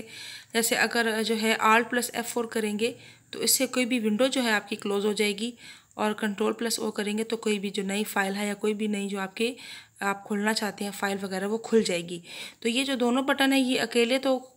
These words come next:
ख़ुद कुछ नहीं कर सकते, लेकिन बाकी कीज़ के साथ मिलके, अ, जो है देखो अब सी टी, अब क-, अ, सी टी आर एल के साथ जब ओ मिला तो तब जाके जो है, अ, इसने नई फाइल को खोल, अ, खोलेगा, ठीक है।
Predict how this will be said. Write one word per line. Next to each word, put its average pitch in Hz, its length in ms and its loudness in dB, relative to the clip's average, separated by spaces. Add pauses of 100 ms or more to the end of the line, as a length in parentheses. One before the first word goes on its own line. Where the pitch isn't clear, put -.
(100)
ख़ुद - 240 -4
कुछ - 240 0
नहीं 277 100 2
कर 220 140 -4
सकते, 226 360 -4
लेकिन 214 300 0
बाकी 196 280 -2
कीज़ 214 280 -2
के 220 100 -2
साथ 202 300 -2
मिलके, 196 340 -4 (540)
अ, 196 80 -2
जो 196 140 0
है 220 60 0
देखो 220 220 0
अब 226 140 -2
सी - 200 0
टी, - 160 0
अब 226 340 -4
क-, 226 60 -2
अ, 214 420 -2
सी 226 180 0
टी 247 120 -2
आर 240 140 4
एल 247 100 2
के 247 120 -4
साथ 233 180 2
जब 226 240 0
ओ 240 160 8
मिला 220 340 6 (560)
तो 226 420 8 (100)
तब 233 160 6
जाके 220 340 2
जो 214 120 0
है, 214 160 2 (600)
अ, 208 560 0
इसने 220 420 -2
नई 214 200 4
फाइल 226 220 8
को 233 140 0
खोल, 214 240 2
अ, 208 580 -4
खोलेगा, 214 480 2
ठीक 240 240 -2
है। 247 120 0